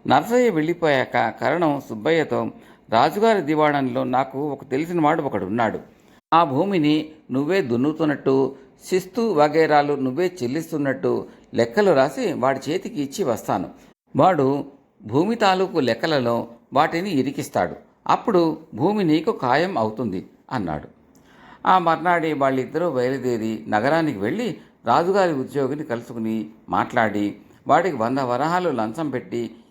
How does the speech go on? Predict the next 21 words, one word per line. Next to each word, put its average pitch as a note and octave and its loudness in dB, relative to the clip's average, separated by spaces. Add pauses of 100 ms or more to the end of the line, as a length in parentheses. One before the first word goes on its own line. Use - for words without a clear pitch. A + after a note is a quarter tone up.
(100)
"ఈ D3 -2
పని D#3 0
పూర్తయ్యేటట్టు E3 -2
చూడు," D#3 -2 (220)
అన్నారు. E2+ -2 (1120)
వాడు, C#3+ 2 (260)
దొంగ A#2+ 0
లెక్కల F#3+ 0
కాగితాలు D3 0
తీసుకుని, D3 -6 (340)
'ఇది D#3+ -6
చాలా D3 4
ప్రమాదమైన F3 0
పని, B2+ -4 (300)
పని D#3 -2
పూర్తి F#3 0
అయితే C#3+ 0 (220)
మరో D3+ 2
యాభై C#3 2
వరహాలు F3+ -2
ఇయ్యండి,' B2 -4